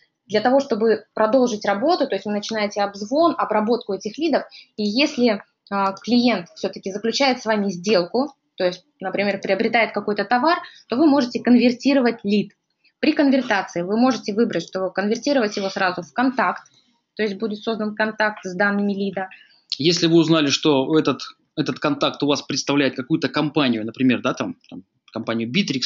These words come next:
Speaker 2: либо работает от какого-то, неважно, юридического лица, то вы сразу же знаете, что, не знаете, а можете сконвертировать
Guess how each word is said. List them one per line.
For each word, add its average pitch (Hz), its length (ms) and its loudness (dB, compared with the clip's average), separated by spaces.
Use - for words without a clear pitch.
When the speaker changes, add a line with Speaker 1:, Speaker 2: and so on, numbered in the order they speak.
Speaker 2:
либо 123 220 -2
работает 123 440 -2
от 110 100 -12
какого-то, 123 420 -6
неважно, 123 320 -2
юридического 127 520 -2
лица, 165 400 -2
то 202 320 0
вы 151 160 0
сразу 196 320 0
же 156 100 -2
знаете, 143 360 0
что, 127 320 0
не 151 140 -2
знаете, 143 300 0
а 147 120 0
можете 170 340 0
сконвертировать 151 760 0